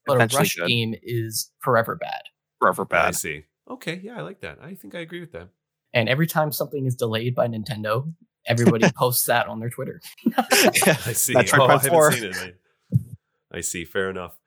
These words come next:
Speaker 3: Well, um, those are our first four. When we, I think we're going to jump on over to the Switch Clicks feed,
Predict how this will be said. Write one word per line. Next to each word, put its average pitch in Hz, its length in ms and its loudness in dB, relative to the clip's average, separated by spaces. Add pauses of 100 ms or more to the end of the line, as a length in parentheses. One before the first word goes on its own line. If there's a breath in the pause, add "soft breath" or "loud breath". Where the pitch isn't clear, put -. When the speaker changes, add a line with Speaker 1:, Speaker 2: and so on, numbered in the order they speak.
(280 soft breath)
Speaker 3:
Well, 131 360 0
um, 117 400 -4 (460 loud breath)
those 123 340 0
are 117 480 -4
our 92 360 -6
first - 440 -6
four. 107 680 -4
When 107 220 -10
we, 110 500 -10 (640)
I 104 100 -10
think 131 200 -10
we're 127 80 -8
going 127 260 -6
to 113 340 -10
jump 123 300 -6
on 123 160 -6
over 110 200 -10
to 101 680 -10
the 95 60 -12
Switch - 320 -4
Clicks - 520 -10
feed, 92 440 -10